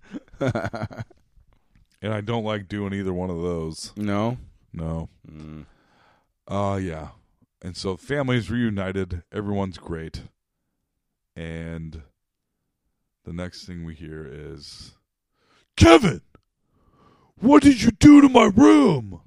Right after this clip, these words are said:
Speaker 1: Mm.
Speaker 2: Something like that.
Speaker 1: Buzz.
Speaker 2: Because Buzz finally went back into his room where Kevin found the money to buy groceries, the firecrackers, the Playboys, everything he needed
Speaker 1: Well,
Speaker 2: to
Speaker 1: that's,
Speaker 2: survive.
Speaker 1: no, that's the very end. That's the
Speaker 2: That is the very end.
Speaker 1: But, but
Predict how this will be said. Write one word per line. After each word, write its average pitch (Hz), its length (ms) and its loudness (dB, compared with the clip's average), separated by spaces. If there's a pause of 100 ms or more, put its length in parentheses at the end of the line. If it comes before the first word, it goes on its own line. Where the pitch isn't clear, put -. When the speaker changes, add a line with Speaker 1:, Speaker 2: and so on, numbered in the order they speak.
Speaker 1:
Mm. 78 220 -14
Speaker 2:
Something 92 420 -6
like 92 180 -10
that. 90 320 -10 (440)
Speaker 1:
Buzz. 78 220 -6
Speaker 2:
Because 76 220 -6
Buzz 104 360 2
finally 95 340 -4
went 85 200 -4
back 87 220 -6
into 85 200 -4
his 78 160 -4
room 87 460 -2 (420)
where 82 120 -10
Kevin 85 340 -6
found 90 280 -6
the 85 80 -4
money 143 360 2
to 127 80 -4
buy 104 180 -4
groceries, 120 760 0
the 95 60 -8
firecrackers, 101 880 -4
the 87 80 -8
Playboys, 90 800 -4 (560)
everything 107 420 -2
he 104 100 -4
needed 92 560 -6 (220)
Speaker 1:
Well, 135 100 -2
Speaker 2:
to 143 40 2
Speaker 1:
that's, 151 160 2
Speaker 2:
survive. 95 240 0
Speaker 1:
no, 123 40 -2
that's 147 200 0
the 135 80 -8
very 117 320 0
end. 107 100 -4
That's 107 160 -8
the 101 140 -10 (140)
Speaker 2:
That 110 180 2
is 120 200 2
the 95 60 -8
very 80 320 -6
end. 76 120 -12
Speaker 1:
But, - 200 -8
but 135 60 0